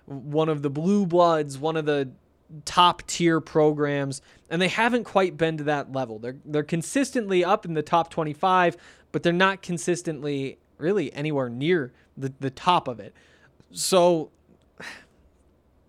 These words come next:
that's what's going on. He's been there for six years. He's been very successful, at least by more regular standards. You know, they've won four straight bowl games. Um, they've,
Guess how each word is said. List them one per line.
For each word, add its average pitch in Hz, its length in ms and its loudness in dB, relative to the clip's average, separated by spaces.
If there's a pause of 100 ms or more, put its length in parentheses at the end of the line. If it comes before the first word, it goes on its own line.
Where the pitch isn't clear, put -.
(120)
that's 196 360 4
what's 185 100 -4
going 156 260 0
on. 131 200 -4
He's 139 160 -4
been 214 180 6
there 202 140 6
for 160 120 0
six 151 320 -4
years. 135 360 0 (320)
He's 147 180 -2
been 185 240 6
very 175 240 6
successful, 139 800 -2 (560)
at 190 180 2
least 196 420 0
by 156 460 6 (340)
more 151 560 4 (140)
regular 139 640 0
standards. 123 500 -8
You 156 60 -8
know, 190 140 6
they've 190 120 6
won 196 280 2
four 185 240 4
straight 160 320 0
bowl 131 220 -2
games. 104 360 -14 (340)
Um, 117 600 -6 (880)
they've, 151 800 2